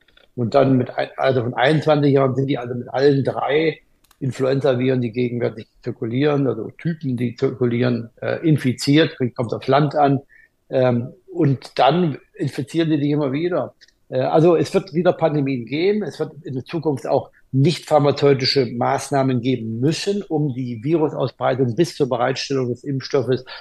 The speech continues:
für die Risikogruppen zu verlangsamen. Äh, ob und wie weit Kinder davon, ähm, mit betroffen sind, äh, wird davon abhängen, ob die, welche Rolle die Kinder spielen. In der Vergangenheit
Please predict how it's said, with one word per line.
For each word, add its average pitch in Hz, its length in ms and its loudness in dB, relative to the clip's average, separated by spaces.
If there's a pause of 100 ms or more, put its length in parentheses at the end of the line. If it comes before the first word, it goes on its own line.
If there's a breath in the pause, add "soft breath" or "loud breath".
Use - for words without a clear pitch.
(100)
für 180 160 2
die 147 140 2
Risikogruppen 135 840 2 (340 loud breath)
zu 156 140 -2
verlangsamen. 170 1000 0 (340 loud breath)
Äh, 147 220 2
ob - 280 0
und 147 220 4
wie 135 100 0
weit 135 300 0
Kinder 190 320 -2
davon, 143 580 -2
ähm, 131 460 -6
mit 175 160 -4 (160)
betroffen 185 500 2
sind, 180 340 0
äh, 131 220 -2
wird 147 160 -2
davon 143 240 -2
abhängen, 135 640 0 (280 loud breath)
ob - 180 -4
die, 139 140 -2 (120)
welche 131 260 2
Rolle 160 260 4
die 202 120 0
Kinder 185 240 2
spielen. 160 500 0 (320 loud breath)
In 131 100 -4
der 123 80 -4
Vergangenheit 143 680 2